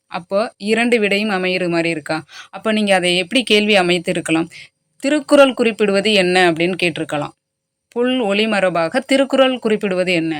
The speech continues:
இல்ல புல் ஒளிமரபாக குறுந்தொகை குறிப்பிடுவது என்ன அப்படின்னு கேட்டிருக்கலாம். இப்ப இதுக்கு இரண்டு விடைகள் அமையிற மாதிரி இருந்தா ஒவ்வொருத்தவங்களும் ஒவ்வொரு விடையை வந்து போட்டுட்டு,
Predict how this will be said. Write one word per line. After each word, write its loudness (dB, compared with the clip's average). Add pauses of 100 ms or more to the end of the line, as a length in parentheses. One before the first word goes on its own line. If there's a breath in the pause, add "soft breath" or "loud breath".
(340 loud breath)
இல்ல 2 (100)
புல் -2 (100)
ஒளிமரபாக 0
குறுந்தொகை 4
குறிப்பிடுவது -2
என்ன 0
அப்படின்னு -4
கேட்டிருக்கலாம். -10 (240 loud breath)
இப்ப -2
இதுக்கு 0
இரண்டு 2
விடைகள் 4
அமையிற 0
மாதிரி -2
இருந்தா -2
ஒவ்வொருத்தவங்களும் 2
ஒவ்வொரு 0
விடையை 2
வந்து -4
போட்டுட்டு, -10